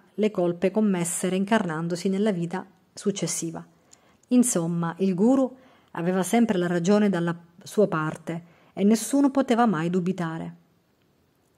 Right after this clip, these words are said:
Era considerato dai suoi seguaci onnisciente, nel vero senso della parola.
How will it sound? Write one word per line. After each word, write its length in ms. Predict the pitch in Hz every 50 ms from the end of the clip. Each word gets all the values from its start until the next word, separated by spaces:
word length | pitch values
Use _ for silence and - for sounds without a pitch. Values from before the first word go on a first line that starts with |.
| _ _ _ _ _ _ _ _
Era 240 | - 226 233 220 214
considerato 640 | 208 214 208 196 - 220 214 214 226 247 247 233 202
dai 140 | 190 185 175
suoi 240 | - - 202 196
seguaci 840 | 190 196 196 185 202 214 220 226 220 220 - - 185 180 175 180 - -
onnisciente, 1080 | - 208 226 220 202 190 180 170 170 - - - 156 156 156 156 151 - - 160 165 - - - - - - _
nel 200 | - 185 196 185
vero 220 | 165 175 175 165 160
senso 360 | - - 208 208 196 202 202
della 220 | 180 175 175 170
parola. 420 | 170 175 170 160 151 151 156 160